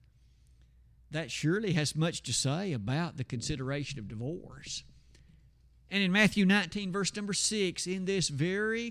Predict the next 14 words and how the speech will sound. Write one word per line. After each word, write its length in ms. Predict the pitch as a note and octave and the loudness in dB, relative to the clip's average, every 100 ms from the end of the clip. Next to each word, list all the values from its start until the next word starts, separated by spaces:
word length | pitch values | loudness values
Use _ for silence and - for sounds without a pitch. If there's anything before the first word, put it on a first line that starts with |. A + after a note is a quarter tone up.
| - | -10
context, 720 | G#3 G3+ D3+ B2+ C#3 C#3 - | -10 -8 -10 -8 -8 -8 -6
Jesus 480 | D#3+ G3 F#3 F3 - | -6 -4 -6 -4 -6
said, 300 | F#3 A3 A3+ - - - - - - | -4 -8 -10 -18 -20 -20 -20 -20 -6
"What 260 | A#3 A3+ F#3 | -2 -2 0
therefore 480 | B3 B3 - G3+ D#3+ | 2 2 -2 -8 -6
God 440 | C3+ F3 A3+ A3+ | -4 -2 0 2
hath 140 | G#3+ | 2
joined 320 | - G3+ G3+ E3 | 4 2 4 2
together, 560 | C3+ C3 G#2 A2 - - - _ _ _ _ _ - | 2 0 -2 -10 -16 -20 -20 _ _ _ _ _ -6
let 240 | D#3 - | -6 -4
not 240 | D#3 C#3 C#3+ | -8 -6 -4
man 280 | D#3 C#3+ A#2 | -4 -6 -8
put 140 | B2+ | -8
asunder." 640 | G#2+ C3 E3+ - - - | -6 -8 -10 -14 -18 -20